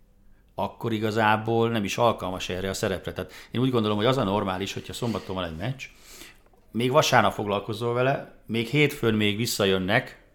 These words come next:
de már kedden már azért inkább, ott már inkább már üríteni kell, hogy szerdán mondjuk már ténylegesen, már csak arra koncentráljunk, hogy a következő meccsen mi lesz. Tehát, hogyha valaki ezeket a, ezeket a, a tapasztalatait, a negatívumokat átviszi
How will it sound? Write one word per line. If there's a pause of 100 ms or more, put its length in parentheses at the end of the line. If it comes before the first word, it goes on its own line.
(480)
de
már
kedden
már
azért
inkább,
ott
már
inkább
már
üríteni
kell, (240)
hogy
szerdán
mondjuk
már
ténylegesen,
már
csak
arra
koncentráljunk,
hogy
a
következő
meccsen
mi
lesz.
Tehát,
hogyha
valaki
ezeket
a, (360)
ezeket
a, (380)
a
tapasztalatait,
a
negatívumokat
átviszi